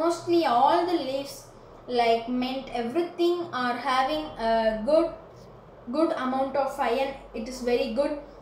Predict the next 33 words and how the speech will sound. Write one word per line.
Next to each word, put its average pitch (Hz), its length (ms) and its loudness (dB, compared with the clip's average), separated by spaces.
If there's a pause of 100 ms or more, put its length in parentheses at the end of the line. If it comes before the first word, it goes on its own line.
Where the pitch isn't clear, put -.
(120)
And 320 200 -2
also 294 440 6
the 269 60 8
liver, 254 360 0
that 240 180 -2
is - 140 -10
mainly 233 380 -4
the 214 140 -4
goat 247 280 2
liver, 247 640 -4 (100)
chicken 254 380 -8
liver 247 300 -4
is 233 140 0 (120)
good. 294 240 2 (480)
And 339 180 4
also 294 520 4
broccoli, 277 960 6
tofu 254 720 0
and 226 460 -4 (140)
turkey 262 380 0
meat, 262 340 -6 (360)
Mon-, 262 320 -6
mostly 285 680 2
the 262 180 4
non-vegetarian 311 920 0
foods 302 260 -6
are 269 140 2
having 254 500 -2
more 277 280 -2
iron, 277 380 -4 (420)
and 381 280 0
for 359 180 6
vegetarians, 330 1080 0